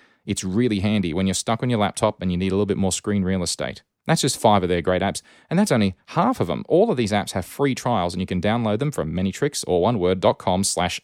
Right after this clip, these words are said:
pragmatic, and you can easily try them out before you buy them.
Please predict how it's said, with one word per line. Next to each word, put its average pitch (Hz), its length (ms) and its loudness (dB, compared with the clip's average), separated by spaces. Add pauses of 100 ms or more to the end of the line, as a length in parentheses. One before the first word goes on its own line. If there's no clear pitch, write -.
(100)
pragmatic, 90 520 0 (380)
and 117 160 4
you 123 60 4
can 104 240 -2
easily 139 380 0
try 95 260 2
them 90 140 0
out 92 120 -2
before - 260 0
you 101 80 0
buy 110 260 0
them. 92 200 -4